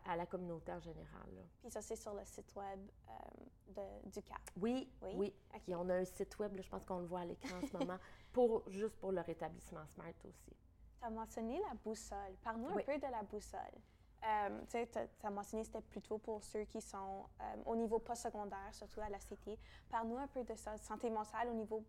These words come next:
Speaker 2: postsecondaire. On n'en, en parle pas beaucoup. Euh, peux-tu un peu faire le, le, mettre le point sur les i ? <laughs>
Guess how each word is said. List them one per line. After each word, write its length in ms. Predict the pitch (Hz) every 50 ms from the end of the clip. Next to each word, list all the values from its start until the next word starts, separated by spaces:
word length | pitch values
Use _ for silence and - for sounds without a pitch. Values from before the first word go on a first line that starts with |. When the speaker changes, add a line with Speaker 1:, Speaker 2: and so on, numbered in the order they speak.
| - - - - - - - -
Speaker 2:
postsecondaire. 600 | - 262 247 - - 226 214 208 208 202 208 202 202
On 40 | 208
n'en, 180 | 196 202 -
en 60 | 226
parle 240 | 196 - 220 214 208
pas 200 | 202 - 247 240
beaucoup. 600 | 220 202 208 - 208 - - - 226 254 359 359 - - - - - - -
Euh, 140 | 220 208 208
peux-tu 320 | 214 233 220 - - 247 247 247 -
un 80 | 220 214
peu 180 | - - 240 240
faire 240 | - 226 220 233 226
le, 120 | 202 190 190 - - - - 202
le, 200 | 196 - - 208
mettre 260 | 208 220 - - 208
le 100 | 190 185
point 280 | 185 - - 214 220 220
sur 180 | - - 196
les 160 | 185 185 - -
i ? 720 | 262 - - - 370 - - - 330 - 226 214 240
<laughs> 0 | 247